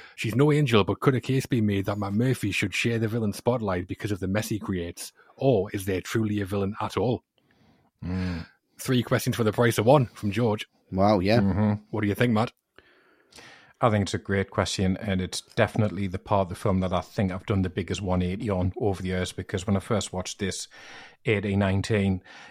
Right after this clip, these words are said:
Speaker 2: it's so easy to get caught up in Nicholson's performance, to be like, "Yeah,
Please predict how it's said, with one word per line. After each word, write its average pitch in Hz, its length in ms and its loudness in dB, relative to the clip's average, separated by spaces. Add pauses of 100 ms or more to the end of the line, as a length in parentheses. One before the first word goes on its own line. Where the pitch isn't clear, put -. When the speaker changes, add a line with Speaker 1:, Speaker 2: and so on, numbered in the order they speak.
(140)
Speaker 2:
it's - 180 -4
so 113 180 2
easy 110 320 0
to 107 120 -10
get 107 220 -2
caught 107 220 0
up - 80 -6
in 104 140 2
Nicholson's 101 460 -2
performance, 98 540 -4
to - 80 -10
be 107 60 -6
like, 101 220 -8
"Yeah, 156 260 -2